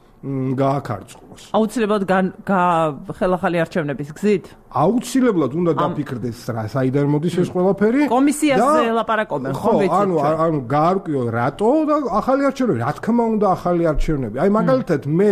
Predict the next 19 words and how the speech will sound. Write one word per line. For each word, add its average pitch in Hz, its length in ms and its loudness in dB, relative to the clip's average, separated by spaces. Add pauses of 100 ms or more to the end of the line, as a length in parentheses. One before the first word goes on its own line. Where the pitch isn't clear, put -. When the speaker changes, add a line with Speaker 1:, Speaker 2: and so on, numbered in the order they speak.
(120)
Speaker 1:
ეს 160 260 0
შეგრძნება 175 580 0
გამიმყარა, 147 840 0
აა, 139 1080 -2
სამართლიანი 151 720 0
არჩევნების 135 640 0
ბოლო 147 280 4
დასკვნამ. 120 560 -4 (300)
ხო, - 160 -4
როდესაც, 156 480 2 (500)
Speaker 2:
რვა 208 280 0
პროცენტის 196 540 -2
Speaker 1:
ხო, 202 100 4
აი, 143 180 2
ამ 190 60 2
Speaker 2:
გამეორება? 185 600 2
Speaker 1:
ყველაფრის - 220 -2
შემდეგ 202 420 -2
რვა 127 400 0